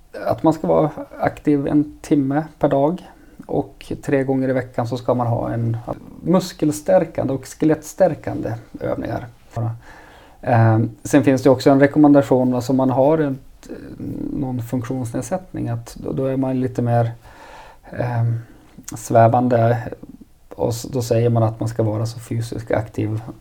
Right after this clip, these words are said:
som man kan vara eller som ens fysiska status tillåter. Ehm,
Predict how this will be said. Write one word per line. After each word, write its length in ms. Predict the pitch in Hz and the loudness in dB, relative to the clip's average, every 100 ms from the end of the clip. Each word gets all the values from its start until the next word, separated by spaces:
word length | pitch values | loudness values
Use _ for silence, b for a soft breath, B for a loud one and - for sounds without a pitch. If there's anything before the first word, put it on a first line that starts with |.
| - | -20
som 240 | - 123 | -6 -2
man 160 | 107 110 | -2 0
kan 260 | - 113 98 | 2 2 0
vara 280 | - - - | -4 -6 -8
eller 200 | - 120 | -6 -4
som 340 | 117 - - 139 - - | -4 -4 -6 -8 -12 -14
ens 300 | - 127 - | -12 -12 -14
fysiska 500 | - 113 113 - - | -8 -6 -6 -10 -12
status 460 | 113 131 120 - - | -6 -6 -6 -12 -12
tillåter. 720 | - 127 - 113 - - - B B B B B B B B - | -8 -6 -6 -8 -10 -12 -12 B B B B B B B B -18
Ehm, 720 | - 135 123 117 117 113 113 | -4 0 2 2 4 4 2